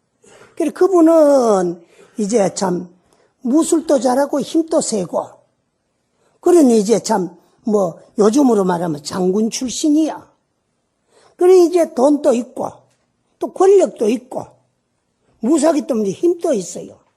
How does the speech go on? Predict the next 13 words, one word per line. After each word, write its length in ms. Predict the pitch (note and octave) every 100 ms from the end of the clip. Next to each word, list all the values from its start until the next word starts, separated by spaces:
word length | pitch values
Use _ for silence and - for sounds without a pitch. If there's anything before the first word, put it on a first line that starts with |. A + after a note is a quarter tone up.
| _ _ _ _ _ _
그런 320 | - F#4 E4+
분이 480 | B3 C4+ D#4 D#4+ D#4+ _ _ _ _
위무자라고 720 | A3 A3 B3+ C#4+ B3+ A#3 F3 F3+
하는 220 | G3 F3+
분이 200 | F#3 F3
있었는데, 640 | F#3 F#3+ F3 F#3 E3+ - - _ _ _ _ _ _ _
그분이 380 | - F4+ F#4+ F4
나이가 360 | C#4+ C#4 E4 C#4+
한 180 | C4 A3
육십 380 | C4+ - D#4+
쯤 640 | - D4+ C#4+ C#4 C#4 C4 A#3+
됐을 400 | C4 C4+ C4+ G#3+
적에 280 | - D4+